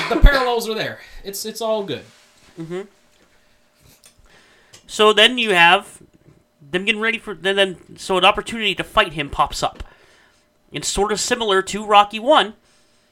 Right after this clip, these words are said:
Speaker 2: They think it's gonna be a pushover, just a final fight. You get the, get the Creed name in there.
Speaker 1: Well, it
Speaker 2: So
Speaker 1: leaks.
Speaker 2: it's
Speaker 1: It leaks, uh, from, uh, the trainer at Mickey's gym, I think.
Speaker 2: Right. Yeah. Yeah. yeah.
Speaker 1: Uh, that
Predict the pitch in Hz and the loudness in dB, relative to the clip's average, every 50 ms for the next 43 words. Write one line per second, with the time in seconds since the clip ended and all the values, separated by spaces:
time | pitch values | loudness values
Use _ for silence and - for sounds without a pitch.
0 | _ _ _ _ _ _ _ _ _ _ _ - 165 156 170 160 165 160 - 165 | _ _ _ _ _ _ _ _ _ _ _ -6 -4 -2 -2 -2 -2 -2 -4 -4
1 | 156 165 165 160 - - 208 - - 208 196 196 180 190 190 196 190 - _ _ | -2 -2 -4 -2 -2 -4 -4 -2 0 0 0 0 2 0 0 -2 -4 -8 _ _
2 | _ _ _ - - 135 - - - - 175 170 175 165 - - 175 170 170 160 | _ _ _ -20 -18 -18 -16 -10 -4 0 0 0 0 -2 -2 0 0 2 0 -2
3 | - - _ _ _ _ - 151 156 - - 151 143 147 - 175 160 - - - | -6 -12 _ _ _ _ -8 -6 -6 -2 -2 -2 -2 -2 -2 -4 -4 -4 -6 -10
4 | - - 208 220 208 196 180 190 196 190 175 160 151 147 143 135 110 107 98 98 | -8 -8 -6 -6 -6 -4 0 2 2 2 2 0 -4 -8 -8 -8 -8 -8 -8 -8
5 | 214 220 220 208 190 143 - - - - - - 175 180 175 165 175 180 175 165 | -6 -6 -4 -4 -2 -2 -2 -4 -4 -6 -8 -8 -6 -8 -6 -6 -8 -8 -8 -10
6 | - - - - - - - - - 135 131 123 123 120 120 117 - - 160 147 | -10 -8 -6 -6 -6 -6 -8 -10 -8 -6 -4 -2 -2 -4 -4 -6 -6 -4 -4 -4
7 | 147 143 135 135 120 123 120 117 113 113 - - - - _ _ - 120 117 - | -4 -4 -8 -10 -8 -8 -6 -6 -8 -10 -10 -14 -18 -20 _ _ -16 -16 -14 -12
8 | - 131 123 117 117 113 110 101 104 110 - - 101 98 - - 123 117 113 107 | -12 -12 -10 -10 -12 -14 -14 -14 -16 -18 -18 -20 -20 -20 -18 -16 -14 -14 -14 -14
9 | 104 104 101 - - 104 101 101 - 143 160 160 143 123 131 143 123 104 110 117 | -16 -18 -18 -18 -18 -18 -18 -18 -10 -4 -2 -2 -2 0 -2 -4 -4 -4 -4 -6
10 | 117 110 107 120 117 117 113 113 110 107 104 110 117 117 113 110 - - | -8 -8 -6 -6 -4 -4 -6 -6 -8 -10 -10 -10 -10 -8 -8 -10 -12 -14